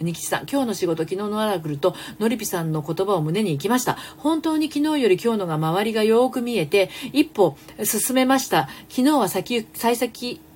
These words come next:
不安だ、不安でしたが、今日はちょっと前向きに帰ってくることができました。明日も、えー、今日より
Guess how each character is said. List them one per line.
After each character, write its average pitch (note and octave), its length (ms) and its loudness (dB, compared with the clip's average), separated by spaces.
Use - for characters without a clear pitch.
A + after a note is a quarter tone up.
不 A3 200 0
安 A#3 100 0
だ、 C#4+ 160 2
不 - 160 0
安 C4 120 4
で D#4 80 2
し D4 60 -2
た F3+ 120 -2
が、 G#3 160 0
今 E4 100 4
日 - 20 4
は G#3 80 6
ち B3+ 100 -2
ょ - 20 0
っ A3+ 40 -16
と G3 80 0
前 F#3+ 200 0
向 B3+ 100 -2
き C4 120 -6
に B3+ 100 -4
帰 C4 140 -2
っ C4 40 0
て A3+ 80 -8
く A3+ 120 -6
る A#3+ 80 -4
こ G3 100 -2
と E3 80 -4
が D3+ 80 0
で D#3 100 -4
き F#3 80 -6
ま B3+ 100 0
し - 80 -6
た。 - 140 -4
明 F#3+ 100 0
日 D4+ 120 2
も、 C4 300 2
え D#3 560 -2
ー、 - 60 -14
今 A3 360 4
日 D3+ 60 0
よ D#3 160 2
り A#3 260 2